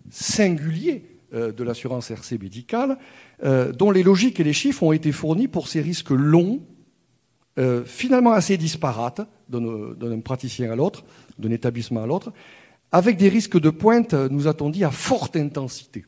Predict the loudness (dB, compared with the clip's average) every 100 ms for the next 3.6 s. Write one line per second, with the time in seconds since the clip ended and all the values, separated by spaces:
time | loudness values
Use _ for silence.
0 | _ -20 -20 -12 -2 0 2 0 -2 -4
1 | -8 -10 -12 -14 -14 -10 -8 -4 -4 -6
2 | -8 -8 -6 -6 -6 -8 -6 -8 -10 -14
3 | -12 -12 -14 -12 -12 -12